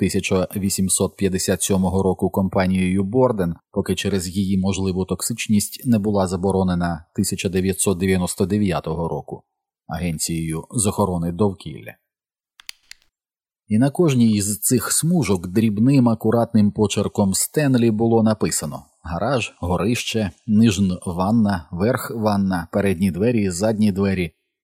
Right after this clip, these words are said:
Осторонь решти висіли дублікати ключів до їхніх машин, позначені М Б та Volvo. Паті зірвала з гачка ключ, підписаний верхня ванна, кинулась бігом до сходів, але потім примусила себе йти повільно.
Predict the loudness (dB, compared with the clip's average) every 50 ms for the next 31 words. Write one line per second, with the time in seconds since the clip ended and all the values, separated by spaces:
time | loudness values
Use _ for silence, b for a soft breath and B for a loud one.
0 | _ _ _ _ _ _ _ _ _ _ _ _ -6 -4 -4 -4 -2 -2 0 0
1 | 0 2 2 2 0 0 0 0 2 2 2 2 2 0 -2 -4 -2 -2 -2 0
2 | 0 0 2 0 0 0 -2 -2 -2 -4 -2 -2 -4 -4 -4 -4 -4 -2 -2 -2
3 | -2 -2 -2 -2 -2 0 2 0 0 0 -2 -6 -4 -2 -2 0 0 0 0 0
4 | 0 -2 -4 -4 -6 -6 -8 -6 -4 -4 -2 -2 -2 -2 -2 -2 -4 -4 -4 -4
5 | -6 -8 _ -6 -2 -2 0 0 -2 -2 0 0 0 0 -2 -6 -8 -6 -6 -6
6 | -8 -8 -6 -4 -2 -2 -2 -4 -8 -12 -14 _ _ _ _ _ _ _ _ _
7 | _ _ _ _ _ _ _ _ _ _ _ _ _ _ _ _ _ _ -4 -4
8 | -2 0 2 2 2 2 2 2 2 4 4 4 2 2 2 0 -2 -2 -2 0
9 | 0 2 2 2 2 2 2 2 0 -2 -2 -4 -4 0 0 0 2 2 4 4
10 | 4 4 4 4 2 2 2 2 0 2 2 2 2 2 4 4 2 2 0 -2
11 | _ -2 0 2 4 4 4 4 2 2 0 0 2 2 4 2 2 4 2 2
12 | 0 0 2 2 2 4 4 4 4 4 2 2 2 2 0 2 2 0 2 2
13 | 2 2 2 2 0 2 2 0 2 2 0 0 2 0 0 0 0 0 0 0
14 | 2 0 0 2 0 -2 -2 -4 -6 -8 -8 -10 -10